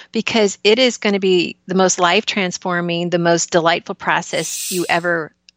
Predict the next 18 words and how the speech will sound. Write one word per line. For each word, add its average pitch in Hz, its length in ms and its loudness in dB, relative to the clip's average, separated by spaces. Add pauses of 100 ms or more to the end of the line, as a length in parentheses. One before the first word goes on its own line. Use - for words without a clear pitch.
reach, 165 480 -8
because 180 520 -2 (920)
being 262 260 2
on 247 140 4
the 185 80 0
happy 180 360 -4
side 220 280 -2
of 208 120 -8
life 202 460 -6
<laughs> 392 60 4
is - 80 -2
so - 340 -6
much 294 300 -6
better 220 200 2
than 208 140 -4
being 196 240 -2
on 185 240 0
that 160 400 2